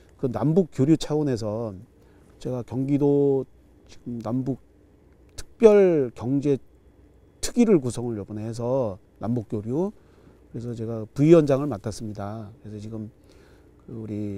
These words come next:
위원장 장영국 위원장과 저-, 저와 함께 우리 또 위원들이 스물한 명의 우리 도의원님들이 계시는데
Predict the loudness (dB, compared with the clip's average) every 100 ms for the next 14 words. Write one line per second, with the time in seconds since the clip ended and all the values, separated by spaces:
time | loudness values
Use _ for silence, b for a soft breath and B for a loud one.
0 | -6 -2 -2 0 -4 -6 -4 -2 0 -2
1 | -2 -4 -4 -8 -8 -10 -10 -14 -18 -20
2 | -18 -16 -8 -6 -6 -8 -8 -6 -6 -8
3 | -8 -6 -2 -2 0 -4 -6 -6 -4 -2
4 | -2 -4 -6 -8 -10 -4 -2 -2 -6 -10
5 | -8 -6 -6 -8 -8 -6 -6